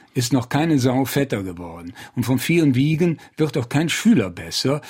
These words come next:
Und wenn man das ganze Geld, was man für völlig unsinnige Dinge verschwendet, in eine Personalausstattung gestellt hätte, sodass mal die Klassen kleiner würden. Und gerade mal die Klassen,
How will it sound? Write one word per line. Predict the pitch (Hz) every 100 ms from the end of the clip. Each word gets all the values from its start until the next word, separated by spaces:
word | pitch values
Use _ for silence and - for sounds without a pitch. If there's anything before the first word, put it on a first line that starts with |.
| - - -
Und | 123 147 160
wenn | 147 156
man | 151
das | 151 190 -
ganze | 185 190 - 147
Geld, | 139 92 90 -
was | 123 120
man | 143 135
für | - 139
völlig | - 190 170
unsinnige | 151 190 185 143 165 156
Dinge | 131 170 170 104 92
verschwendet, | - 123 117 - 160 123 95 104 131 - - - -
in | 131
eine | 131 127
Personalausstattung | 117 120 107 131 214 113 92 - 92 95 95
gestellt | 92 - 92 -
hätte, | 101 117
sodass | 127 131 131 131
mal | 123
die | 117
Klassen | - 185 180 143 123
kleiner | 165 208 226 120 87
würden. | 82 78 - - - - - -
Und | 120
gerade | 147 175 185
mal | 160 151
die | 139 123 160 208 202
Klassen, | - 156 170 156 - 208 214